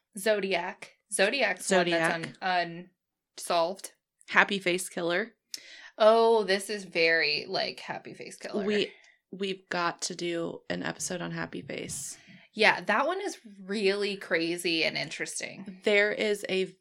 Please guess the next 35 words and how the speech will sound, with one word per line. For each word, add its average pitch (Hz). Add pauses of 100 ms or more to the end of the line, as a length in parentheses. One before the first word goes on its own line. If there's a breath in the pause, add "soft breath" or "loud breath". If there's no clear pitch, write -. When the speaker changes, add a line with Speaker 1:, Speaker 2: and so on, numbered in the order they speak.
(120)
Speaker 2:
very 175
good 170
podcast. 170 (180)
I 190
think 214
it's -
just 175
called 170 (200)
Happy 160
Face -
Killer -
or 156
Happy -
Face. - (160 loud breath)
Speaker 1:
Hmm. 233 (320 loud breath)
Speaker 2:
And 170 (280)
it's 190
so, -
so 190
good. 170
And 190
it's 190
the 330
<laughs> -
only 240
podcast 185
that 190
I've 170
ever, 165
like, 165 (120)
cried 170 (180)
real 180
tears 180
before 285
Speaker 1:
Mm-hmm. 202